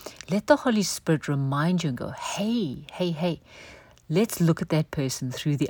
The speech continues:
eyes of love," right? And you get to go, "Oh, okay, Lord, I see what you mean. Enemy, you shut your mouth. You are not allowed to tell me bad things about this person in front of me. You're not allowed to get me to respond in a certain way.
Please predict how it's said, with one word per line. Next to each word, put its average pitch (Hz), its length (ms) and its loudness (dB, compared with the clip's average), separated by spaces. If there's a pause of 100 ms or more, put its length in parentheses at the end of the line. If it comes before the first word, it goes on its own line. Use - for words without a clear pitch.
eyes 139 240 -4
of 127 120 -8
love," 120 240 -4 (520)
right? 160 240 -2 (360)
And 131 140 -6
you 143 60 -4
get 156 160 -2
to - 80 -10
go, 139 240 -6
"Oh, 208 340 2 (500)
okay, 165 380 6
Lord, 120 300 -4 (200)
I 147 340 2
see 151 260 -2
what 135 180 -6
you 131 80 -6
mean. 123 220 -6 (680)
Enemy, 190 480 4 (140)
you 170 260 2
shut - 380 -2
your 160 120 6
mouth. 135 360 2
You 151 140 2
are 151 80 4
not 147 280 2
allowed 156 340 4
to 131 60 -6
tell - 280 -6
me 143 100 0
bad 131 320 -6
things 135 220 0
about 127 240 -6
this 135 160 -6
person 139 280 -4
in 131 60 -6
front 131 180 -4
of 127 60 -4
me. 139 140 -6 (320)
You're 170 100 8
not 160 240 6
allowed 196 200 6
to 170 60 6
get 147 280 0
me 151 140 0
to - 180 -4
respond 147 720 0
in 143 200 -2
a 131 80 -2
certain 131 480 -2
way. - 340 -4